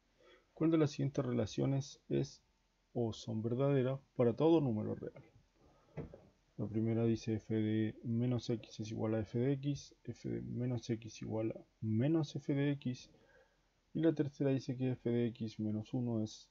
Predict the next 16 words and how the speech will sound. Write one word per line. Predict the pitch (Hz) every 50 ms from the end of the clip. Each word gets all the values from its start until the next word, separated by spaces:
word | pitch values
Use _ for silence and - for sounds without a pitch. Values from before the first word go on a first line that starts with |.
| _ _ -
menor | 135 143 147 135 127 120 117 113 113
que | - - 113 110
f | 107 - - 117
de | 113 110 110
x. | - - - - - - - - - _ _ _ _ _ _ _ - - _ _ _ _ _ _ _ _ _ _ _ _ _ _ _ _ _ _ _ _ _
Ya, | - - - - - - - _ _ _ _
para | - 131 135 143
esto | 147 143 - 143 139 131
es | 123 127 127 123
importante | 120 117 - - 107 - - 113 107 -
recordar | 117 120 117 - - 120 120 127 131 135 143 - - - - - - - _ _ - - - - _ _ _ _ _
la | - 113 113
forma | 107 - - - 170 156 131 127 123 131 139 143 139 - - - _ _ _ _ _ _ _ _ _ _
canónica | - 117 107 107 117 123 127 120 110 - 117
de | 110 110 107
la, | 107 107 107 104 104 104 104 107